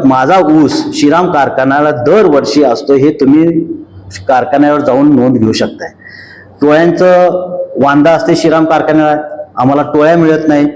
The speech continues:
म्हणून पर्यायानं आम्हाला दुसऱ्या कारखान्याला ऊस घालायला लागतो. but जेव्हा आम्हाला टोळ्या देतात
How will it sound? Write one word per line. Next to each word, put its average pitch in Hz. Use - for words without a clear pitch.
म्हणून 160
पर्यायानं 160
आम्हाला 147
दुसऱ्या 147
कारखान्याला 143
ऊस 139
घालायला 120
लागतो. -
but 123
जेव्हा 147
आम्हाला 175
टोळ्या 147
देतात 156